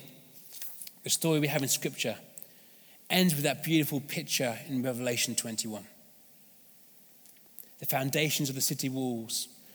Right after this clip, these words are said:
were decorated with every kind of precious stone. This beautiful, glorious city. Babel was made with stinking tar and smelly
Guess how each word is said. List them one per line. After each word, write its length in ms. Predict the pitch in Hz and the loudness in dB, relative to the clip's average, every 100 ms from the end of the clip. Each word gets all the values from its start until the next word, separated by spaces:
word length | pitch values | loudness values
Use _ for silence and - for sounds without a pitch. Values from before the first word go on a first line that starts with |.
| - - | -10 -6
were 80 | |
decorated 560 | 147 175 156 - 143 - | -2 0 -2 -4 -4 -4
with 140 | 135 - | -6 -8
every 360 | - 170 - 156 | -6 -4 -2 -4
kind 480 | - - 147 135 123 | -4 -10 -6 -6 -6
of 140 | - | -10
precious 320 | - 120 127 | -10 -8 -6
stone. 380 | - - 120 113 - - - - - - - | -6 -8 -12 -14 -20 -20 -20 -20 -20 -20 -6
This 160 | - | -4
beautiful, 1000 | - - 180 185 202 185 - 143 123 107 104 - - | -4 0 2 4 4 2 0 -2 -4 -6 -12 -12 -2
glorious 920 | 170 156 151 135 123 110 - - - | 2 2 0 -2 -4 0 0 0 -6
city. 440 | - - 135 127 110 - - - - - - - - - | 0 2 2 -4 -8 -16 -20 -20 -20 -20 -20 -20 -6 4
Babel 840 | 180 190 180 170 151 - - - - | 6 8 8 8 4 -10 -16 -20 -8
was 160 | 151 143 | -4 2
made 300 | 151 156 131 | 4 4 4
with 100 | 127 | 2
stinking 680 | - - 170 143 160 139 | 2 4 2 2 0 0
tar 500 | 131 - 139 113 107 - - - - - | 0 0 2 2 0 -4 -16 -20 -18 -4
and 140 | 131 | 4
smelly 600 | - - 156 147 139 135 | 4 6 4 4 2 0